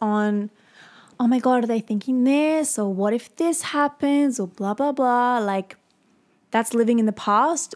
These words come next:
or predicting the future. Instead, focus on what you know to be true. What are the facts, right? It's so important to be realistic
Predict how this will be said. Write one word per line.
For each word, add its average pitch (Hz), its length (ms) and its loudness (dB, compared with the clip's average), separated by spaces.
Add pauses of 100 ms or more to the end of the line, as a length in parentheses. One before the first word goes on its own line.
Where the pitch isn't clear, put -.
or 214 140 0
predicting 214 520 0
the 196 80 0
future. - 520 -8 (720)
Instead, 254 340 0
focus 294 420 -2
on 339 80 -2
what 349 140 -4
you 311 120 -4
know 262 180 2
to - 140 -8
be 220 120 -2
true. 190 520 -4 (420)
What 233 220 2
are 311 40 -4
the 285 80 -4
facts, - 720 -6
right? 202 320 -6 (360)
It's 226 180 -4
so 240 180 0
important 240 380 -2
to - 60 -20
be 220 160 0
realistic 202 760 -6